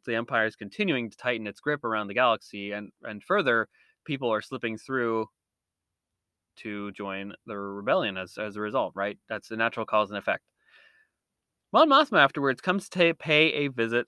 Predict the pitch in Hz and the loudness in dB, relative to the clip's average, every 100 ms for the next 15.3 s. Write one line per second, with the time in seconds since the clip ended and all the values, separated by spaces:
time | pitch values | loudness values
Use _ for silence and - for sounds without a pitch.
0 | _ - 143 156 247 208 95 92 104 98 | _ -10 -6 -2 -2 -4 -8 -12 -8 -8
1 | - 113 170 202 196 156 - 165 - 143 | -8 0 4 6 6 0 -2 -6 -4 -6
2 | 131 139 135 - 110 - 175 175 - - | 2 4 4 0 -6 0 0 0 -6 -4
3 | 147 147 - - - - 117 113 110 - | -2 -2 -8 -20 -16 -8 2 4 4 -2
4 | _ - 123 80 107 113 101 95 101 95 | _ -8 -4 -2 -4 -4 -6 -6 -8 -12
5 | _ _ 101 98 123 143 92 _ _ _ | _ _ -16 -4 2 2 2 _ _ _
6 | _ _ _ 233 269 269 254 196 123 127 | _ _ _ -2 0 -2 -2 2 2 2
7 | 139 127 123 - _ _ _ 147 131 139 | -2 -4 -4 -10 _ _ _ -8 -6 -4
8 | 117 117 110 - 233 220 196 180 151 151 | -4 -6 -8 -4 -4 -2 -2 -2 0 2
9 | 139 - - 147 180 185 185 - - 131 | 2 -2 -10 -2 2 2 0 -8 -10 -6
10 | 123 - 170 165 - 160 147 - 135 120 | -6 0 0 0 -2 -2 -2 0 0 0
11 | 139 151 143 139 127 123 120 120 - 160 | 0 -2 -2 -10 0 2 4 2 0 0
12 | 175 175 143 - 113 107 113 104 - _ | 2 0 -2 -4 -8 -6 -8 -10 -14 _
13 | _ _ 110 101 104 104 - 156 123 92 | _ _ -10 -2 0 0 0 -2 -2 -6
14 | - 110 - 120 - - - 349 381 - | -10 -10 -10 -12 -10 -12 -4 -4 -4 0
15 | 294 143 123 | 4 4 2